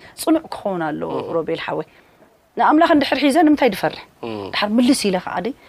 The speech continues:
Speaker 1: "ድሓን ኣታ ኣምላኽ ኣለዋ፣ ድሓን ኣምላኽ ኣለዋ። ኣምላኽ እንድሕር ዳኣኒ ወዲእዋ እዛ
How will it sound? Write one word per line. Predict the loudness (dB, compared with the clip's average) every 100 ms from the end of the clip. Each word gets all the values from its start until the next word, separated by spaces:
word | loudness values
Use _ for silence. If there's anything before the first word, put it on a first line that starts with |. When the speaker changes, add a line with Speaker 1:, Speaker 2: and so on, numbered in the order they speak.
| -20 _
Speaker 1:
"ድሓን | -8 -6 -6
ኣታ | -6 -6
ኣምላኽ | -6 -6 -4
ኣለዋ፣ | -2 -4 -4 -10 _ _ _ _ _
ድሓን | -8 -4 -4 -4 -4
ኣምላኽ | -4 -4 -4
ኣለዋ። | -4 -2 -4 -4 -10
ኣምላኽ | -2 0 0
እንድሕር | 0 -4 -8
ዳኣኒ | -8 -6 -4 -4 -4 -4 -2
ወዲእዋ | 0 0 0 0 0
እዛ | 0